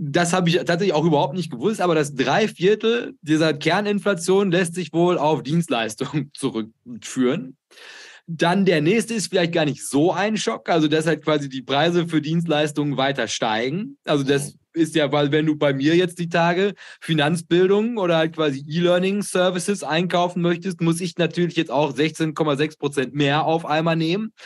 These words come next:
Speaker 1: die ich dir sonst nicht abgenommen hätte, hätte mein herzloser Vermieter nicht meine Miete erhöht. Ähm, die sind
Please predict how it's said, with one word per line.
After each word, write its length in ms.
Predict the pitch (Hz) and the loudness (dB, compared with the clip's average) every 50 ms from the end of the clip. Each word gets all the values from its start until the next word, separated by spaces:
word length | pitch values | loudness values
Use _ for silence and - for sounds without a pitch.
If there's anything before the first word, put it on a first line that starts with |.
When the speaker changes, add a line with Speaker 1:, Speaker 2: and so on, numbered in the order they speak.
| - - - - - | -20 -20 -18 -4 0
Speaker 1:
die 80 | 165 175 | 0 2
ich 60 | 170 | 2
dir 120 | 175 160 | 2 2
sonst 200 | 165 160 147 143 | 2 2 2 0
nicht 160 | 220 247 233 | -2 0 0
abgenommen 400 | 202 180 - - 151 147 143 139 | -2 -2 -2 -2 0 0 2 2
hätte, 200 | 143 147 147 160 | 0 0 2 2
hätte 180 | 151 165 160 165 | 2 2 2 0
mein 180 | 165 160 156 151 | 0 0 2 2
herzloser 640 | 170 190 196 - - - 175 180 185 170 180 180 170 | 0 0 0 -2 -4 -2 0 0 2 4 2 0 0
Vermieter 560 | 170 185 180 180 190 208 202 - 214 190 185 | 0 0 0 2 2 0 0 2 2 2 2
nicht 220 | 185 185 143 160 165 | 2 0 -2 -2 0
meine 280 | 175 175 170 160 156 | 0 0 0 0 0
Miete 380 | 165 175 226 240 240 - - 135 | 0 0 0 0 -2 -2 -2 -2
erhöht. 440 | 131 139 127 143 135 196 226 - - _ _ _ _ _ _ _ _ _ _ _ _ _ _ _ _ - - - _ _ _ - | -2 -2 -2 -2 -2 -2 -4 -6 -10 _ _ _ _ _ _ _ _ _ _ _ _ _ _ _ _ -20 -20 -20 _ _ _ -4
Ähm, 580 | - 190 190 196 196 196 196 196 196 190 180 165 - | -2 2 2 2 2 2 2 2 2 0 -2 -4 -12
die 220 | - 135 147 196 180 | -14 -4 -2 -2 0
sind 540 | 151 185 226 247 254 - - - - 151 | 2 2 2 2 2 -2 -2 -4 -6 -6